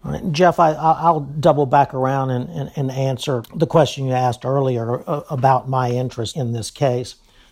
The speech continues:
The Second Amendment, you know, is, is not an issue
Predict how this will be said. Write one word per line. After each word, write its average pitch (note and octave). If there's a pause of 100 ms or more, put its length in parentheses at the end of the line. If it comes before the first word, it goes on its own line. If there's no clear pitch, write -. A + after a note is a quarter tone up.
(160)
The D3
Second D3+
Amendment, C3
you F#3+
know, B2+
is, C#3
is A2+
not B2+
an C#3
issue C3+